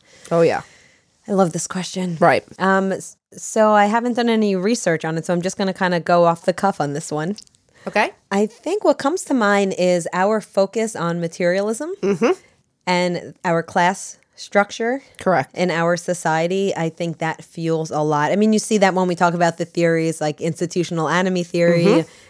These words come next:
Speaker 2: or even strain theory, a lot of, um, conflict theory.
Speaker 1: Absolutely.
Speaker 2: Right? The fact that our system, um, the fact that we're so stratified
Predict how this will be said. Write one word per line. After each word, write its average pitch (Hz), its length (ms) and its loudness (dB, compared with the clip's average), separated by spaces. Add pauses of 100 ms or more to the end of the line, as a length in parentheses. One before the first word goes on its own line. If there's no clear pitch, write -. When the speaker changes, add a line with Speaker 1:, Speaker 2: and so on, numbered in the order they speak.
(120)
Speaker 2:
or 175 160 -2
even 175 220 -4
strain 190 340 -2
theory, 175 380 2
a 165 160 0
lot 170 220 2
of, 160 260 -2
um, 160 260 -8 (100)
conflict 208 440 -2
theory. 202 480 0
Speaker 1:
Absolutely. 160 600 0
Speaker 2:
Right? 185 260 0
The 180 100 -6
fact 175 300 0
that 170 160 0
our 170 340 0
system, 170 640 -6
um, 170 160 -6
the 185 140 -4
fact 214 220 2
that 202 80 2
we're 190 160 2
so 190 160 0
stratified 190 720 -2